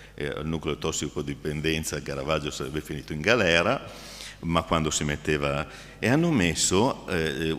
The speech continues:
le, le fughe di Bach suonato da Glenn Gould, che sapete che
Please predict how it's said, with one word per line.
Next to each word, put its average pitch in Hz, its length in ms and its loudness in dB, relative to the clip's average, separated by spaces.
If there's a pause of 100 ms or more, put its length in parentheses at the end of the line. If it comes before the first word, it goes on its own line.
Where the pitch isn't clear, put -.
(120)
le, 80 380 2
le 80 120 -2
fughe 104 320 -2
di 76 120 -2
Bach 76 560 -2
suonato 85 500 -2
da 76 140 -2
Glenn 78 320 0
Gould, 71 320 -4
che - 100 -18
sapete 73 300 -6
che 67 180 -6